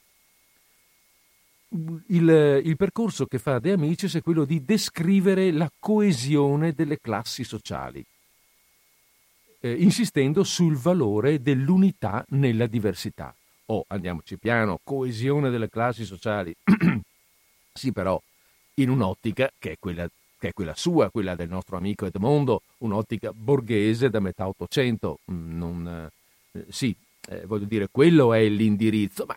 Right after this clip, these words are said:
questo è quello che sa fare lui, è quello che può fare lui. Questa è la sua visione ideologica. E per raggiungere questo risultato, ehm, Edmondo De Amicis usa,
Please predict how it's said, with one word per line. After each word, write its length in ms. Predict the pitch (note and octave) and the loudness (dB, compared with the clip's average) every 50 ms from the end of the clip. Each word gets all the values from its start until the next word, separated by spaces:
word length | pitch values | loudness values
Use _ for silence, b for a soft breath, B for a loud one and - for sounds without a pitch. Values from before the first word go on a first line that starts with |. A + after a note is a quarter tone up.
| - - | -6 0
questo 300 | - F3+ G#2+ - - A#3+ | 0 0 0 0 -2 -2
è 80 | E3 | -2
quello 220 | - A2+ A2 C#3+ D3+ | 0 0 -2 -2 -2
che 140 | - G#2+ | -4 -6
sa 160 | - - A#2 - | -6 -6 -8 -8
fare 320 | - G2+ F2+ G2 C#3 F3 | -8 -10 -8 -6 -4 -2
lui, 260 | A#2 C3 G#3 - - | -2 -2 0 0 0
è 60 | B2 | 2
quello 200 | F#2 G#2+ F#2 G2 | 2 2 0 -2
che 100 | F#2+ - | -4 -6
può 120 | F2 - F#2 | -6 -6 -8
fare 260 | - - F#2 G2+ A2 | -6 -6 -6 -2 0
lui. 180 | F3 G#3+ D3 A2 | 0 0 0 2
Questa 260 | - G3+ G3 - D3 | 2 0 2 2 0
è 20 | |
la 80 | A2+ A2+ | 0 0
sua 200 | - - A#2+ G2 | 0 0 -2 -2
visione 760 | F#2 B2 C#3+ D3 C3+ A#2 A#2+ G#2+ G#2+ G#2+ A2 G#2 G#2+ G2+ G2+ - | 0 -2 -2 -2 0 0 2 2 2 2 2 0 0 -2 -4 -4
ideologica. 840 | A2 G#2+ F#2 G2+ F#2 F2 D#2+ D#2 D2+ D#2 D#2 - F2 - - D#2+ - - _ _ _ _ _ _ _ _ _ _ _ _ _ _ _ _ _ _ _ _ _ _ _ _ _ _ _ _ _ _ b b b b b b b b | -6 -4 -4 -4 -4 -4 -6 -6 -8 -10 -10 -14 -18 -12 -12 -12 -12 -14 _ _ _ _ _ _ _ _ _ _ _ _ _ _ _ _ _ _ _ _ _ _ _ _ _ _ _ _ _ _ b b b b b b b b
E 240 | - B3 B3+ A#3 F3 - | -4 -2 -2 -2 -2 0
per 200 | F#3+ G3+ G#3+ G3+ | 2 2 4 4
raggiungere 1080 | F#3+ E3+ - C#3 D3 - D3+ C3+ A2 - F#3+ G#3 G3 E3+ C3+ G2+ A#2+ A2+ A2 G#2 F#2+ | 2 0 0 0 0 0 0 -2 -2 0 2 4 4 4 4 2 0 2 2 0 0
questo 420 | - B2+ B2 - - A#2+ A2 A2 | 0 -2 -2 0 0 0 0 2
risultato, 840 | A#2 C3 C#3 F#3+ A#3 G3 - - E2+ D2 C#2+ - _ B2+ D#3+ F#3+ - _ _ _ _ _ _ _ _ _ - - _ _ _ _ _ _ _ | 0 0 -2 -4 -4 -4 -4 -6 -8 -8 -10 -10 _ -4 -4 -4 -6 _ _ _ _ _ _ _ _ _ -20 -20 _ _ _ _ _ _ _
ehm, 1200 | B2+ B2 A#2+ A#2+ A#2 A2+ A2 A2 G#2+ G#2+ G#2+ G#2 G#2 G2+ G2+ G2+ G#2 G#2 G#2+ G#2+ G2 F#2 G2 - - _ _ _ | -6 -4 -2 -2 0 0 0 0 -2 -2 -2 -2 -2 -2 -2 -4 -4 -6 -6 -8 -10 -10 -16 -20 -20 _ _ _
Edmondo 400 | - D#3 D3 F#3 A3 G#3+ D#3+ C#3 | -6 -2 2 4 4 6 6 6
De 120 | C#3 G#3 G#3+ | 4 4 4
Amicis 600 | F#3+ F#3 G3+ - - G3+ F3 - - F3+ F#3+ F#3+ - _ | 6 4 2 2 0 -2 -2 -2 0 0 0 0 0 _
usa, 640 | - G3+ G3 F3+ D3 B2 G#2 - D3 D3+ F3 G#3 G#3+ | 0 0 2 2 2 -2 -2 -2 -2 -2 -2 -2 -4